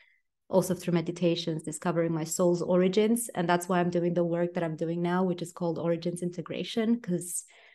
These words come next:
the moment that I discovered them, I, it was so liberating. And at the same time, I felt crazy 'cause I never heard about this species of beings before, until two years later when I met the person and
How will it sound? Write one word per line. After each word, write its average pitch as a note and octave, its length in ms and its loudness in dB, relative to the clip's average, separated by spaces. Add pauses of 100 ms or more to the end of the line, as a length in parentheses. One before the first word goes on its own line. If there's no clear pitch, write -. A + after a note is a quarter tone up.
(480)
the E3 100 4
moment F3+ 280 8
that F#3+ 80 6
I F3+ 100 8
discovered F3 580 0
them, E3+ 500 2 (1080)
I, F3 320 0
it E3 140 4
was F3+ 280 0
so E3+ 160 6
liberating. G#3 840 2 (640)
And E3+ 500 2 (960)
at F#3 120 0
the F#3+ 60 0
same F#3+ 180 4
time, F#3+ 160 4
I F3+ 80 6
felt F3+ 320 0
crazy F3 340 0
'cause F#3 160 0
I E3+ 80 4
never D#3+ 260 0
heard E3 300 2
about E3 260 2
this E3 200 0
species E3+ 500 -4
of E3 240 -2
beings E3+ 360 0
before, G#3+ 600 0 (360)
until F3 260 2
two E3+ 180 -2
years E3 240 0
later E3 280 0
when D#3+ 140 -2
I D#3+ 80 -2
met D#3+ 300 -2
the F3 80 -8
person D#3+ 600 -2
and D3+ 500 -2